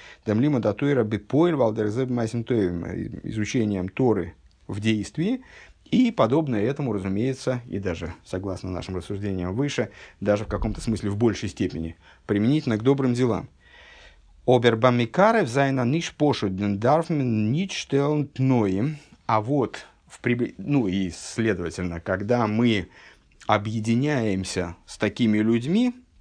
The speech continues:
то если мы объединяемся с ними в качестве эсрога, или в качестве лулова, или в качестве адаса, то у них должны наличествовать эти заслуги, эти признаки, как бы, да, правильного эсрога, правильного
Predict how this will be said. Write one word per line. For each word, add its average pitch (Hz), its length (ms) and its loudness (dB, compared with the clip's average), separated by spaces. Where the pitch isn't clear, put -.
то - 80 -2
если 110 280 4
мы 98 160 -2
объединяемся 98 600 -4
с - 80 -8
ними 104 200 0
в - 80 -10
качестве 95 540 -4
эсрога, 104 440 -2
или 117 220 2
в - 80 -6
качестве 87 800 -6
лулова, 113 420 2
или 92 160 -2
в - 40 -12
качестве 92 460 -6
адаса, 104 500 -2
то 110 100 0
у 101 120 0
них 190 260 0
должны 131 400 0
наличествовать 110 960 -4
эти 98 580 -2
заслуги, 113 880 -2
эти 117 240 -4
признаки, 113 640 -4
как 87 260 -6
бы, 85 140 -8
да, 139 240 0
правильного 98 640 0
эсрога, 123 360 -4
правильного 92 760 -2